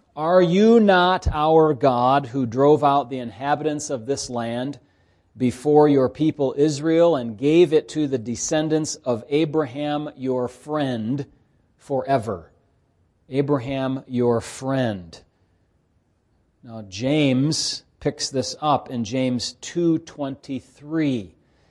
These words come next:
"And the scripture was fulfilled, which says, 'Abraham believed God, and it was accounted to him for righteousness,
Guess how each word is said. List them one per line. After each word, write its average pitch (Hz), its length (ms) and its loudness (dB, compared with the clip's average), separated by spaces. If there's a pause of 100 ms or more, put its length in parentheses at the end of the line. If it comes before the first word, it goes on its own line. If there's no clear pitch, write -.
(640)
"And 131 160 -2
the 127 60 0
scripture 190 640 0
was 147 340 2
fulfilled, 143 800 4
which 127 320 -4
says, 127 420 0
'Abraham 143 760 -2
believed 135 760 -2
God, 123 640 -2
and 131 220 -8
it 139 160 -8
was 131 320 -2
accounted 165 680 0
to 135 140 -8
him 139 360 -8
for 135 260 -8
righteousness, 127 1040 -6